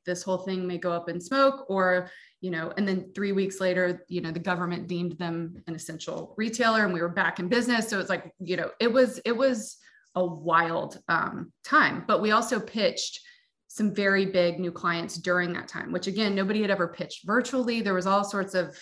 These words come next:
um, you know, business development was completely different, but we were very, very fortunate. I mean, I say fortunate, we worked very hard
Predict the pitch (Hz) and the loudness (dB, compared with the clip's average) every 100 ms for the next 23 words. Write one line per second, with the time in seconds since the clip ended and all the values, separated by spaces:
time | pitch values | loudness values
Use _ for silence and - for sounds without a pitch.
0 | - - 165 156 175 - _ _ 220 180 | -6 0 0 0 -6 -12 _ _ -4 -4
1 | 160 202 208 208 180 175 165 170 - 170 | -2 -2 -2 -2 0 0 0 -4 -6 -8
2 | - 170 185 180 165 165 - - - 180 | -8 -10 -6 -4 -6 -6 -6 -6 0 0
3 | 170 - - - _ _ - 202 208 196 | 0 -4 -18 -20 _ _ -6 0 0 2
4 | 190 180 165 180 202 214 220 190 180 180 | 0 0 -2 2 4 6 4 4 4 2
5 | 180 170 170 156 165 180 - 208 190 190 | -2 -6 -6 -4 -2 0 2 4 4 2
6 | 190 180 160 165 156 151 196 190 208 214 | 0 -4 -4 -6 -8 -4 -2 4 2 2
7 | 190 175 170 175 160 175 | 2 2 2 2 0 0